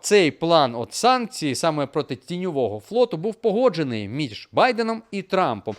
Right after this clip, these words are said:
Мовляв, Трамп не проти мати додаткові важелі для того, щоб примусити Путіна до переговорів. Усе це стало, е, можливим і дало важелі впливу для України і наступну адміністрацію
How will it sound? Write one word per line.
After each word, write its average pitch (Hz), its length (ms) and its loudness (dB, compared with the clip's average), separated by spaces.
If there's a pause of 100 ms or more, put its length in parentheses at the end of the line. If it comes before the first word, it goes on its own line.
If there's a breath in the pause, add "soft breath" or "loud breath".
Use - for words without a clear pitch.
(140)
Мовляв, 233 320 0
Трамп 240 300 -2
не 214 160 0
проти 151 400 0
мати 143 440 0
додаткові 147 640 -4
важелі 208 520 2
для 127 140 -2
того, 170 180 -2
щоб 151 160 -8
примусити 131 640 -4
Путіна 202 400 -2
до 127 180 2
переговорів. 120 640 0 (280 loud breath)
Усе 247 240 2
це 214 160 0
стало, 214 520 4 (240 loud breath)
е, 156 120 4
можливим 170 640 0
і 185 140 -2
дало 185 380 6
важелі 147 480 4
впливу 202 420 -2
для 156 160 4
України 185 600 2
і 220 220 -2
наступну 208 540 0
адміністрацію 160 840 0